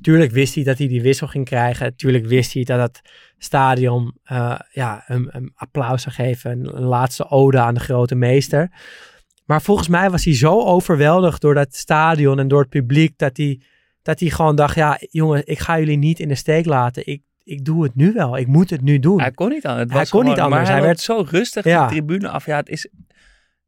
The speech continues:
Speaker 2: ja, ik, ik had geen idee wat ik moest gaan verwachten, want het
Speaker 1: Nee.
Speaker 2: beeld blijft op hem. Dat filmpje duurt nog tien minuten. Ik dacht, "Ja, dit is het geweest," of zo.
Speaker 1: Nee, maar
Speaker 2: Maar
Speaker 1: hij,
Speaker 2: hij stapt die tribune, die, die,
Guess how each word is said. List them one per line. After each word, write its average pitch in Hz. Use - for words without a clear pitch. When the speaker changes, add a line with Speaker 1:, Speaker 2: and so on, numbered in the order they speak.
Speaker 2:
ja, 139
ik, 165
ik 160
had 175
geen 190
idee 170
wat 165
ik 156
moest 160
gaan 151
verwachten, 165
want 139
het 160
Speaker 1:
Nee. 147
Speaker 2:
beeld 156
blijft 147
op 139
hem. 156
Dat 143
filmpje 151
duurt 165
nog 151
tien 127
minuten. 120
Ik 135
dacht, 123
"Ja, 127
dit 127
is 123
het -
geweest," 160
of -
zo. 127
Speaker 1:
Nee, 170
maar 170
Speaker 2:
Maar 151
Speaker 1:
hij, 170
Speaker 2:
hij 185
stapt 190
die 170
tribune, 180
die, 160
die, 143